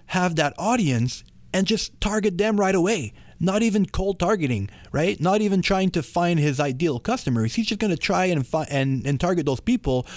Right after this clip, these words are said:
which already dealt with him, already knows him, and already knows that he has a farmer's market. So I think this is gonna be really, really strong, really powerful for the summertime. And I think he's gonna nail it,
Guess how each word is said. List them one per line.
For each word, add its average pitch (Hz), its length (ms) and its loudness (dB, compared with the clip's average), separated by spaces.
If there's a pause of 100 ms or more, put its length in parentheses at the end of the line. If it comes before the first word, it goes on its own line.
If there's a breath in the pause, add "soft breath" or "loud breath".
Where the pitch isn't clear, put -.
(120 loud breath)
which 156 400 0 (200 loud breath)
already 208 320 2
dealt 147 240 0
with 175 140 0
him, 170 220 2 (240 loud breath)
already 220 400 2
knows 170 340 2
him, 226 320 -2 (380 loud breath)
and 143 200 2
already 185 320 0
knows 170 280 2
that 139 140 -4
he 147 100 0
has 139 140 0
a 113 40 -4
farmer's 110 380 -2
market. 104 460 -4 (260 loud breath)
So 143 400 0 (180)
I 147 80 0
think 196 260 -2
this 151 140 -2
is 147 60 -8
gonna 143 220 -2
be 123 260 -2
really, 226 800 0
really 151 400 2
strong, 151 500 0
really 202 260 2
powerful 123 720 -4 (180 loud breath)
for 135 160 0
the 117 140 0
summertime. 120 840 0 (200 loud breath)
And 135 100 -2
I 135 60 2
think 139 180 0
he's 123 140 -2
gonna 123 320 0 (400 loud breath)
nail 139 520 2
it, 113 280 -4